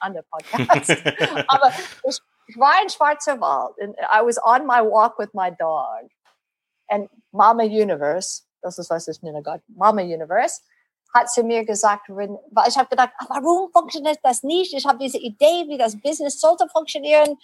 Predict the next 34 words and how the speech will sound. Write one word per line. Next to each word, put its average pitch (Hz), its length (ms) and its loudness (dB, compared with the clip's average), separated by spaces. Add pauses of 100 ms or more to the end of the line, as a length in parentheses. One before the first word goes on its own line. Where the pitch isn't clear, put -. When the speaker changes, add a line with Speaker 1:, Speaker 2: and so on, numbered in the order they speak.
(180)
Speaker 1:
Es - 300 -12
geht, 320 320 4
das 220 80 -8
erste 262 260 -4 (140)
Jahr 247 160 2
war 240 180 2
okay, 349 600 2
aber 220 240 2
es 208 160 -6
war 220 100 0
nicht 277 260 -6
profitable.“ 294 600 2 (520)
Und 247 280 -2 (100)
ich 254 200 -8
hab 269 160 2
das, - 320 -6 (100)
ähm, 220 360 2 (1080)
Message 226 840 0 (300)
bekommen. 180 640 -8 (1300)
And 208 80 -4
I 208 80 4
say 220 180 0
it 208 60 4
also 208 260 2
in 170 100 -2
English, 175 400 -6
and 175 100 -8
then 170 100 -8
we 170 80 -8
translate 160 480 -12
it. 202 220 -6 (880)
I 214 120 2
heard, 220 440 2 (1000)
"The 208 340 -8